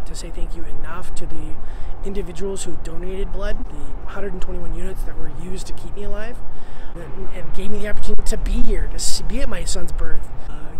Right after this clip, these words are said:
he was born C-section. Um, I was the first person to hold him. So I, I got,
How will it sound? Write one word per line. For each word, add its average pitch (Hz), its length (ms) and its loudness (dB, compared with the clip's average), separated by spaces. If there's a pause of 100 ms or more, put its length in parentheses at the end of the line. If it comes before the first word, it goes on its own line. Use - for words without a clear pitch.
he 165 80 -2
was - 180 -4
born 185 220 -6
C-section. - 680 -4 (560)
Um, - 300 0 (1400)
I - 120 2
was - 380 6
the - 100 8
first - 260 4
person - 240 2
to - 60 -4
hold - 180 -10
him. - 80 -14 (560)
So - 140 -10 (360)
I, - 760 -8
I 180 40 -6
got, - 240 -6